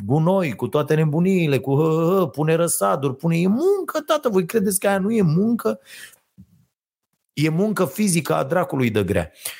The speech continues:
Și oamenii ăia fac această agricultură de subzistență, sunt niște antreprenori extraordinari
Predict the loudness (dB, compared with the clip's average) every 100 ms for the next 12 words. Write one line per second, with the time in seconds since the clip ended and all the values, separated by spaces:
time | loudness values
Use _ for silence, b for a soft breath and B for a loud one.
0 | B -6 -2 0 0 0 0 0 0 -2
1 | -4 -6 -4 -4 -2 -2 -2 -2 -2 -2
2 | -2 -2 0 0 2 0 -2 -2 -2 0
3 | -2 0 0 0 -2 B B -2 0 2
4 | 0 0 -2 -2 -2 -2 0 -2 0 0
5 | 0 -4 -12 _ -4 -2 -2 -2 0 2
6 | 2 0 0 0 0 -2 -6